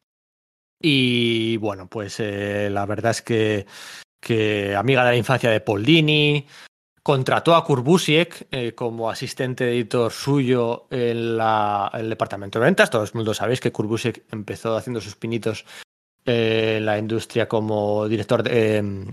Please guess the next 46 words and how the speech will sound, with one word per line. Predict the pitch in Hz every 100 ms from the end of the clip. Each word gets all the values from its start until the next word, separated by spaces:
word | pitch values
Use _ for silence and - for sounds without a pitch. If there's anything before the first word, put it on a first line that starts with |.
| -
corresponsable | - 147 - 123 117
de | 107
ventas. | 147 165 160
Contrató | - 117 120 165
a | 165
Peter | 156 123
David | 120 151 131
también | 117 117 117
para, | 107 104 104 107
para | 107
ello, | 156 180
se | 165
las | 107
sabían | 101 98 98
todas | 95 123 113
los | 110 101
dos. | 131 165 - - - _ _ _ -
Eh, | 113 107
la | 107 104 104 104 104 101
famosa | - 117 135 160 143
reunión | 139 131 143
en | 139
la | 127
que | - 123
Walter | 117 139 135 127
Simonson, | - 139 127 127 - 127 123 120 - - - -
aquella | 120 131 135
fa-, | 147 131 143
famosa | - 120 139 147
reunión, | 120 123 175 123
¿no? | 151
En | 165
la | 113
que | 110
Walter | 123 123 123
Simonson | 131 123 117 113 131 117
acude | 107 - 135 123 123
a, | 120 113 107 - - - _ -
a | 127 117 -
Kurt | 180 135
Busiek | 165 165 156 135 -
a | 131
preguntarle, | 123 123 117 127 123
"Oye, | 185 160
estoy | - 170
pensando | 185 165 185 185 185 185 190 190